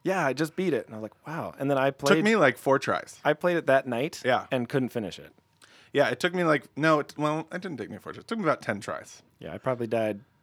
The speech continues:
Speaker 1: at least forty
Speaker 2: I picked up the
Speaker 1: times, fifty
Speaker 2: strategy and
Speaker 1: times.
Speaker 2: just was able to go. It was maybe what I upgraded with that just made it so easy.
Speaker 1: Yeah, I just could not, especially the, uh,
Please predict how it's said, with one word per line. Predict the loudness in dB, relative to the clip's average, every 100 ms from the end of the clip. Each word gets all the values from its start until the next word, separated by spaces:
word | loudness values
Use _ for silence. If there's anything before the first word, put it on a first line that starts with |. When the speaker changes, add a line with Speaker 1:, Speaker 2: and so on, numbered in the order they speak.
| _ -14
Speaker 1:
at | -10
least | -6 -6 -8
forty | _ -4 2
Speaker 2:
I | 2
picked | 0 -4
up | -2
the | -2
Speaker 1:
times, |
fifty | 0
Speaker 2:
strategy | 2 2 0 -2
and | -4
Speaker 1:
times. | -4 -6
Speaker 2:
just | -6
was | -6 0
able | 0 0
to | -2
go. | 0 2 2
It |
was | 0
maybe | 0 -2 0
what | 4 4
I | 6
upgraded | 4 4 2 0 -2
with | -6 -6
that | -8 -8
just | -8 -6
made | -6
it | -8
so | -8 -8 -6
easy. | -6 -8 -14 -20 _ _ _ _ -8
Speaker 1:
Yeah, | -2 -2 -2
I | -4
just | -4
could | -8 -8
not, | -6 -6 -8 _ -8
especially | -6 0 0 0 -2 -2 -2
the, | -4 -4 -4
uh, | -6 -8